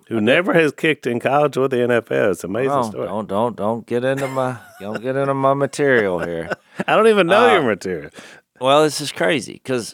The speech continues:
Speaker 2: 'cause my wife, you know, when my kids got into football, she got into football, and, and she likes it. And, uh, and we mainly just follow the Louisiana themes, you know,
Speaker 1: Yeah.
Speaker 2: L S U, the Saints, whatever.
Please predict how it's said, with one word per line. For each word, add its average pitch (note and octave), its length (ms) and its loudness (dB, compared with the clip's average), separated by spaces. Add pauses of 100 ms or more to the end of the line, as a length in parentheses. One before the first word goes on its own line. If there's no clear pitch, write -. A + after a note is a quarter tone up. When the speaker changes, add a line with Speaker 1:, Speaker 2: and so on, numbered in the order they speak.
Speaker 2:
'cause A2+ 200 -8
my C#3 180 2
wife, C3+ 720 4 (840)
you G#2+ 80 -4
know, G#2 40 -2
when G#2 140 -4
my C3 160 2
kids C#3+ 300 -4
got A#2 200 2
into F#2+ 160 -2
football, E2 720 -2 (240)
she D3 220 -4
got G#2 180 0
into C#2 200 -12
football, G1+ 560 -18 (200)
and, D2+ 280 -18
and D#2+ 180 -14
she - 160 -10
likes B2 360 -4
it. - 60 -20 (960)
And, F2 280 -8
uh, D2 240 -8 (240)
and C3 220 -2
we F#3+ 120 4
mainly A#2+ 460 0
just F2+ 240 -6
follow E2+ 440 2
the B1+ 220 -12 (300)
Louisiana D#2+ 760 -10
themes, A#1+ 480 -18
you C#2 80 -18
know, B1+ 160 -14
Speaker 1:
Yeah. D#2+ 80 -10
Speaker 2:
L D#2+ 120 -10
S D#2+ 240 -16
U, D2+ 300 -14
the C#2 120 -18
Saints, C#2+ 480 -14
whatever. - 280 -18